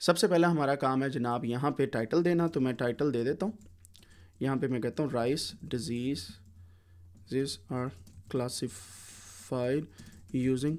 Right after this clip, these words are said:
C N N with TensorFlow।" TensorFlow के through हमने जनाब ये काम करना है, तो ये मैंने डेटा का लिंक दे दिया, डेटा यहाँ पे प्रोवाइड कर दिया and now we are going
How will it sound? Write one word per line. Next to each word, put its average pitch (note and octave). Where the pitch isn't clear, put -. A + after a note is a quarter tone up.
C C3+
N A#2
N -
with D3
TensorFlow।" -
TensorFlow G#3
के G#3+
through F#3+
हमने D3+
जनाब C#3
ये C3+
काम B2
करना E3+
है, F#3+
तो C3+
ये C#3
मैंने C#3+
डेटा B2
का C3+
लिंक B2+
दे C#3
दिया, C#3+
डेटा C3
यहाँ B2+
पे B2
प्रोवाइड A#2
कर C#3+
दिया C3+
and B2+
now C#3+
we B2
are A#2+
going A#2+